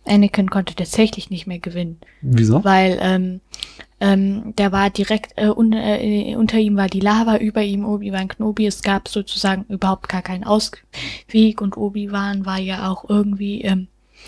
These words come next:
Speaker 1: der hat ja auch viel länger trainiert und war deswegen
Speaker 2: Hm.
Speaker 1: auch
Speaker 2: Also die waren ja schon
Speaker 1: irgendwie
Speaker 2: ebenbürtig da offensichtlich, das würde
Speaker 1: Ja.
Speaker 2: ich nicht sagen. Aber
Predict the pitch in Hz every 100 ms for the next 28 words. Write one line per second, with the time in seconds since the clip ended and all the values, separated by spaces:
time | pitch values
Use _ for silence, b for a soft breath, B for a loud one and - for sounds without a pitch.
0 | B B - 208 208 - 208 190 - -
1 | 202 196 196 190 185 - 190 202 214 202
2 | - - 190 185 208 202 196 107 98 92
3 | - 196 190 190 185 120 131 107 95 101
4 | 104 131 123 120 107 98 92 98 - 90
5 | 87 - 90 90 - 95 - 98 - 214
6 | 208 196 - - - 101 110 104 113